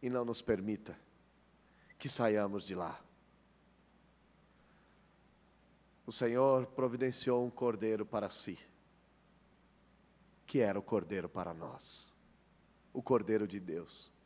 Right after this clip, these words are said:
que tira o pecado do mundo. Não nos tire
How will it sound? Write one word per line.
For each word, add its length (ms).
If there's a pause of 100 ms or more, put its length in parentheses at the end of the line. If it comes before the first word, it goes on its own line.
(580)
que 120
tira 240
o 40
pecado 440
do 120
mundo. 340 (2500)
Não 160
nos 160
tire 420